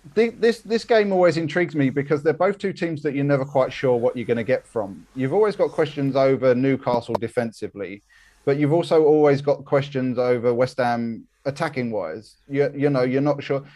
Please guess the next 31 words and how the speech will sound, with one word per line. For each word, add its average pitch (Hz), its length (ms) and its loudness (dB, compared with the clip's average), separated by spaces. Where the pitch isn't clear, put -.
They 175 80 0
seem 220 220 -2
to 214 60 -8
have 196 180 -2
the 170 80 -2
players 180 460 2
at - 80 -2
West 175 280 2
Ham, 175 480 -6
but 147 280 2
are 147 160 2
they 147 120 0
gonna 147 180 0
show 143 240 0
up 135 160 -2
on 135 100 -2
the 127 100 0
day 127 240 0
and 123 180 -6
do 165 180 0
it? 165 260 4
You're 123 180 0
really 131 400 2
not 131 340 0
too 123 200 -2
sure 160 460 4
who's 160 420 0
fit, 139 320 2
who's 123 360 -4
not. 160 360 0
Um, 120 1000 0